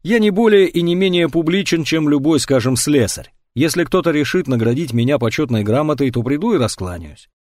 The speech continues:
Если кто-то выпить со мной хочет, то я выпью, тем более, если меня угощают. И если человек не будет мне противен органически.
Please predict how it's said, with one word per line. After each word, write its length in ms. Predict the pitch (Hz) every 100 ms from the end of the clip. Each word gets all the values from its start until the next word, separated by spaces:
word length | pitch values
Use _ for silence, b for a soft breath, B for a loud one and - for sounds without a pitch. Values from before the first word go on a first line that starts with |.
| _ -
Если 300 | 196 196 190
кто-то 300 | 220 202 196
выпить 340 | 254 220 170
со 160 | 156 147
мной 200 | 139 107
хочет, 380 | 113 98 73
то 100 | -
я 160 | 170 247
выпью, 480 | 185 202 170 175 156 b -
тем 240 | 170 175
более, 300 | 214 190 160
если 260 | 165 - 160
меня 260 | 160 165
угощают. 720 | 143 123 120 - 90 71 - _ _ -
И 60 |
если 280 | 147 170 165
человек 460 | 147 156 165 165 127
не 100 | 160
будет 340 | 170 135 110
мне 200 | 127 131
противен 500 | 117 127 151 131 120 -
органически. 680 | 117 143 135 85 - -